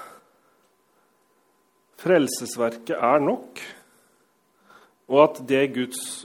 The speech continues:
ord forteller oss at har blitt en realitet,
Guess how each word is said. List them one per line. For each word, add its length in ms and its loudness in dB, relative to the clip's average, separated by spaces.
ord 320 -2
forteller 560 0
oss 400 -2
at 240 -2
har 300 4
blitt 300 -4
en 160 0
realitet, 680 0